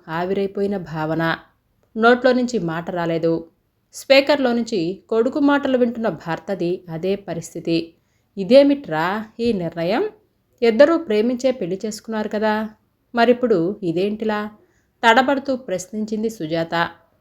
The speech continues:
కొడుకు దగ్గర నుంచి సమాధానం రాకపోయేసరికి, "అది కాదురా, ఇదేం బొమ్మల పెళ్లి కాదుగా. కావాలనుకున్నప్పుడు బొమ్మలకు దండలు వేసి,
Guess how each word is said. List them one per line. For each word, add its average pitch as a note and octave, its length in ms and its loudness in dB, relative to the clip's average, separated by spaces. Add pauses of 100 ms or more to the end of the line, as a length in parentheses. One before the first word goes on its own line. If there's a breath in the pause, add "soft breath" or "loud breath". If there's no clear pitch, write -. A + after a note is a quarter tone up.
(420)
కొడుకు D4 260 6
దగ్గర D4 300 2
నుంచి A3 520 0 (120)
సమాధానం G#3 840 -4
రాకపోయేసరికి, F#3 1160 -4 (340)
"అది G3 200 4
కాదురా, G3+ 580 -2 (540)
ఇదేం C4 380 6
బొమ్మల G3+ 300 -2
పెళ్లి A#3 280 -4
కాదుగా. A#3 500 -4 (580)
కావాలనుకున్నప్పుడు A#3 1200 2
బొమ్మలకు G3 560 -4
దండలు E3 440 -4
వేసి, D4 500 -4